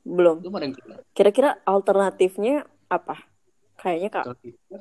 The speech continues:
Speaker 1: Louis punya alternatif sih.
Speaker 2: lebih ke ini sih. Maksudnya, yang pasti kan kita buku, beli buku itu buku yang kita minati tuh.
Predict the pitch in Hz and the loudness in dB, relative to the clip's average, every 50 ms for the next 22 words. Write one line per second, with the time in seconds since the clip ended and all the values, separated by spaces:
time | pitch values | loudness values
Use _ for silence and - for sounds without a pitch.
0 | - - - 165 170 202 - - 185 165 143 139 135 - 139 147 156 180 - - | -12 -8 -4 -2 -2 -2 -2 -4 -6 -4 -4 -4 -6 -6 -6 -6 -6 -6 -6 -8
1 | 143 - - - 170 202 - - 127 120 117 113 123 120 120 _ _ - 123 113 | -12 -12 -12 -12 -12 -12 -14 -14 -12 -12 -12 -10 -12 -12 -12 _ _ -12 -10 -10
2 | 110 107 123 147 170 165 147 - - 143 135 139 _ _ _ _ _ _ _ _ | -8 -10 -10 -12 -12 -14 -14 -14 -16 -16 -16 -18 _ _ _ _ _ _ _ _
3 | _ _ _ _ _ - - _ _ - 123 117 - - - 156 170 170 - _ | _ _ _ _ _ -20 -20 _ _ -20 -18 -16 -16 -14 -12 -12 -12 -14 -14 _
4 | _ _ _ _ _ _ _ _ _ _ - 127 135 143 - 185 196 190 180 175 | _ _ _ _ _ _ _ _ _ _ -10 -6 -4 -4 -4 -4 -4 -4 -4 -4
5 | 190 165 139 135 135 - - _ 135 135 135 131 123 120 151 147 143 139 185 180 | -6 -6 -6 -8 -10 -12 -14 _ -6 -6 -6 -6 -8 -8 -8 -10 -10 -10 -12 -10
6 | 151 127 120 - 143 143 139 135 139 139 131 127 120 113 110 107 - 135 123 - | -10 -10 -8 -6 -6 -6 -6 -8 -8 -8 -8 -8 -10 -10 -12 -12 -14 -16 -16 -16
7 | 113 | -18